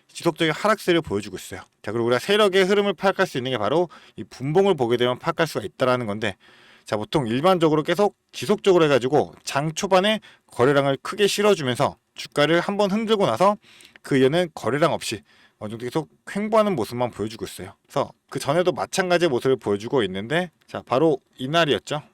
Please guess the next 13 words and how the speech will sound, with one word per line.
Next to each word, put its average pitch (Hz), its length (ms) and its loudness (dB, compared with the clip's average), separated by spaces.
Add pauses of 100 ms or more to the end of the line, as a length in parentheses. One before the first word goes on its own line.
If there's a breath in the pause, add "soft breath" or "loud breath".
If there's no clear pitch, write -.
(120)
자, - 100 -14
전고점을 185 680 0
돌파하면서 151 880 0 (140)
큰 220 220 -2
변동성을 175 580 -2
보여줬던 117 400 -2
날, 90 180 -12 (100)
우리가, 113 460 -2
어, 98 280 -18
삼 190 220 -6
분봉으로만 196 640 0
본다라고 123 520 0
하더라도요, 135 560 -2